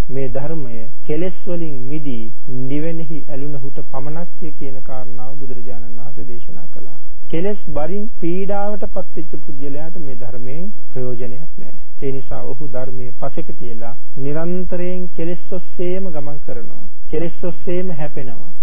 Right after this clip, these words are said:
කෙලෙස් ඔස්සේම තමන්ගේ කාලය ගත කරනවා.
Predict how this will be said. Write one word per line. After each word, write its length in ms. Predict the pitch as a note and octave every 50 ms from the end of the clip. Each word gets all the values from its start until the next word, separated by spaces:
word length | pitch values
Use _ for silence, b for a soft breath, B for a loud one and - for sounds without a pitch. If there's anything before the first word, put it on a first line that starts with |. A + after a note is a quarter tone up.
| - - -
කෙලෙස් 280 | D#3 D#3+ F3 E3+ - -
ඔස්සේම 540 | - E3 D3+ - - - F3 F3 F#3 G3 G3 F#3
තමන්ගේ 420 | - E3+ D#3+ D#3+ E3 D#3+ D#3 D#3
කාලය 340 | - D#3 D#3 D#3 D#3 D3+ D#3 D3+
ගත 260 | C#3 C#3+ C#3+ - -
කරනවා. 480 | - C#3 B2 A#2 A#2 A#2 - - -